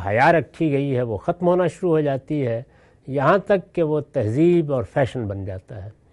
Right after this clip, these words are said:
تو یہ چیز کوئی ایسی قابل تعجب نہیں ہے، مختلف قوموں میں یہ چیز ہوتی رہی ہے۔ اس وقت پھر اس کا شیوع ہو رہا ہے تو اس میں بعض اوقات لوگ پریشان ہو جاتے ہیں،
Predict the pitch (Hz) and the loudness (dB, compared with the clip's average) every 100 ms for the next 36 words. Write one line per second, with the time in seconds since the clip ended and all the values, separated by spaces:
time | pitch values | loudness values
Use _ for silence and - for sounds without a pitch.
0 | _ - - - 143 165 180 - 185 190 | _ -20 -20 -12 -4 0 0 0 -4 -4
1 | - 170 190 147 139 135 180 170 135 131 | -4 -4 -4 -4 -6 -4 -8 -6 -6 -2
2 | 160 165 160 127 143 208 175 202 226 214 | -2 -2 -4 -4 0 2 2 2 2 0
3 | 254 _ _ _ - 156 - - 190 - | -2 _ _ _ -8 -6 -6 -4 -6 -4
4 | 131 127 151 143 139 123 123 135 98 104 | -4 -2 -2 -2 -2 -4 -6 -6 -4 -2
5 | 170 190 202 202 127 156 _ _ _ _ | 0 2 2 2 -2 -6 _ _ _ _
6 | _ - 135 - 165 - - 196 170 - | _ -8 -6 -2 -2 0 4 4 4 0
7 | 185 - - 208 208 143 175 214 240 139 | -2 -2 -2 2 4 4 6 6 6 4
8 | 127 - _ _ _ _ - 143 131 - | -2 -10 _ _ _ _ -12 -8 -6 -4
9 | 160 135 143 151 147 143 139 - 120 131 | -4 -2 -2 -2 -2 -4 -4 -4 -4 -4
10 | - 123 110 156 185 165 160 131 123 160 | -6 -6 -6 -2 0 2 2 -2 -2 -4
11 | 147 | -4